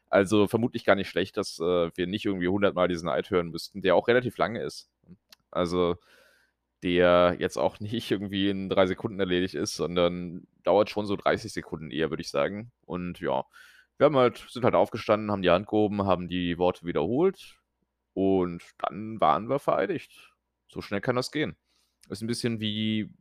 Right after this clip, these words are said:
in katholischen Kirchen so die, ähm, die Messe, ne? Also die, die Wandlung und alles. Nur anders, nur ganz anders wahrscheinlich. Weniger religiös auch. Ähm, ja, und jetzt bin ich also offiziell Anwalt in Kalifornien.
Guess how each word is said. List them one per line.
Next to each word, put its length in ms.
in 140
katholischen 460
Kirchen 380
so 320
die, 480
ähm, 600
die 80
Messe, 300
ne? 280
Also 240
die, 220
die 160
Wandlung 360
und 140
alles. 300
Nur 140
anders, 520
nur 340
ganz 400
anders 300
wahrscheinlich. 500
Weniger 400
religiös 440
auch. 200
Ähm, 400
ja, 400
und 300
jetzt 240
bin 120
ich 140
also 640
offiziell 720
Anwalt 460
in 280
Kalifornien. 640